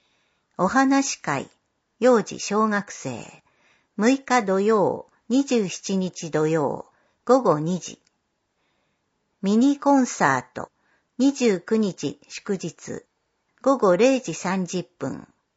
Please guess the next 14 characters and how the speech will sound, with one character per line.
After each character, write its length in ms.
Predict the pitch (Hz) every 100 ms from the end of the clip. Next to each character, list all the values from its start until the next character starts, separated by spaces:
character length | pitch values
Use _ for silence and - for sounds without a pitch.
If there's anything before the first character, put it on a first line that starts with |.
| _ _ _ _ _ _ -
テ 280 | 262 233
ー 40 | 180
マ、 240 | 143 - - _ _ _ _
新 400 | - 240 254 285
緑 160 | 262
香 480 | 247 - 208 208 185
る 280 | 165 151 - -
サ 200 | - -
ッ 40 | 277
ク 80 | -
ス 160 | - 180
の 180 | 160 143
調 180 | - 147 135 -
べ。 180 | -